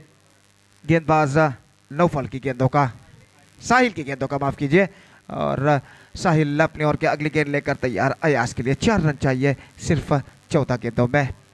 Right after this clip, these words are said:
और शॉर्ट एक्स्ट्रा कवर और शॉर्ट मिड विकेट इस वक्त घिरे हुए दाहिने हाथ के बल्लेबाज के लिए, गेंद अच्छी गेंद थी इस वक्त, गेंद को रक्षात्मक तरीके से खेलना चाह चुके और गेंद पहुंची इस वक्त शॉर्ट थर्ड मैन पर, रन से बल्लेबाज को नहीं मिलेगा। स्कोर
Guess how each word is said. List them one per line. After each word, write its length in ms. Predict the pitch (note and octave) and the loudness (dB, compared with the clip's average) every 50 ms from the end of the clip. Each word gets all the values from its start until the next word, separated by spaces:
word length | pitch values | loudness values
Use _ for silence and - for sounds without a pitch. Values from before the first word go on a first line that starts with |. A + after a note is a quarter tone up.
| - _ _ - | -20 _ _ -10
और 300 | C3+ C3 B2+ B2+ B2+ C3+ | -6 -4 -2 -2 -2 0
शॉर्ट 220 | - - E3+ D3 | 0 0 0 0
एक्स्ट्रा 220 | D#3 - - E3+ D#3 - | -2 -4 -6 -6 -4 -2
कवर 180 | D#3 D3 D3 | 0 0 0
और 80 | D3+ C#3+ | 0 -2
शॉर्ट 280 | - - - F#3 F3 - | 0 0 0 0 0 -2
मिड 140 | D#3+ D3+ C#3 | -6 -8 -8
विकेट 220 | D3 - D#3+ - | -6 -6 -6 -6
इस 180 | D3 C#3 - - | -6 -6 -4 -2
वक्त 240 | D#3 D3+ - - D#3 | -4 -4 -2 -4 -4
घिरे 300 | D3 B2 D3+ E3 E3+ D#3 | -2 0 2 2 2 2
हुए 240 | A#2+ G2 C#3+ D#3 F3+ - - - | 0 0 0 0 0 0 -2 -4
दाहिने 180 | D#3 D3+ D3 C#3+ | -6 -4 -2 -4
हाथ 80 | C#3+ | -6
के 140 | - - D3 | -4 -4 -4
बल्लेबाज 380 | C3 C3+ B2+ B2+ B2 C3+ C3+ - | -4 -2 0 0 0 0 0 -2
के 80 | - | -4
लिए, 200 | A#2 B2 C#3+ D#3 | -4 -2 0 0
गेंद 180 | - - C#3+ - - | 0 -2 -4 -6 -6
अच्छी 200 | - - - D#3 | -6 -4 -2 -2
गेंद 220 | - C#3 B2 - - | -2 -2 -4 -4 -4
थी 40 | |
इस 120 | C3 - B2 | -6 -4 -4
वक्त, 200 | C3 B2 - - | -4 -4 -4 -6
गेंद 200 | C3 B2+ D3 C#3 | -4 -2 -4 0
को 200 | - D3 D3 C#3+ C3+ | 2 2 2 2 0
रक्षात्मक 400 | C3+ - - D3 - - C#3+ - | -2 -4 -6 -8 -8 -8 -10 -10
तरीके 260 | - C#3 B2 - C#3+ | -10 -8 -8 -8 -8
से 120 | - C#3+ | -8 -6
खेलना 300 | - - D3 C3 C3 C#3 | -6 -6 -6 -6 -6 -6
चाह 260 | B2 - B2 B2 - | -4 -2 0 0 0
चुके 360 | C3+ - F#3 F3 - D3+ C#3 C3+ - - - - - - - - - | 0 0 -2 -2 0 0 0 0 -2 -6 -12 -20 -20 -20 -14 -8 -4
और 200 | - - C3+ B2+ A#2+ | -2 -2 -2 -2 -2
गेंद 140 | C#3 C#3+ C3+ | -4 -6 -4
पहुंची 460 | - B2+ B2+ B2 - C3+ C#3+ C#3 B2+ - - - - | -2 -2 -2 -2 -2 -2 -2 -2 -2 -4 -8 -12 -10
इस 100 | C#3 B2 | -4 -2
वक्त 220 | C3 C3 - - C#3 | -2 -2 0 -2 -2
शॉर्ट 280 | - - D3+ - - | 0 0 0 0 0
थर्ड 100 | C#3 A#2+ G#2+ - | -2 -4 -2 -2
मैन 120 | B2 A#2+ - - | -4 -4 -2 -4
पर, 100 | C3 C#3+ | -4 -2
रन 160 | C3+ C3+ C3 | -2 -4 -6
से 160 | A#2 - C#3+ | -4 -4 -4
बल्लेबाज 480 | B2 A2 C3 B2+ B2+ A2 B2+ A#2+ B2 - | -2 -2 -2 -2 0 0 0 -2 -2 -2
को 100 | - C#3+ | -4 -2
नहीं 200 | C3+ C3 B2 A2+ | -2 -2 -4 -4
मिलेगा। 460 | F2+ G2 F#2+ A2 B2+ B2 D3+ D3+ C3+ - - _ _ _ _ - | -6 -4 -2 -2 0 2 2 0 0 -2 -6 _ _ _ _ -18
स्कोर 420 | - - - D3 C#3+ C3+ C#3 D3+ | -8 -2 0 2 2 2 0 -2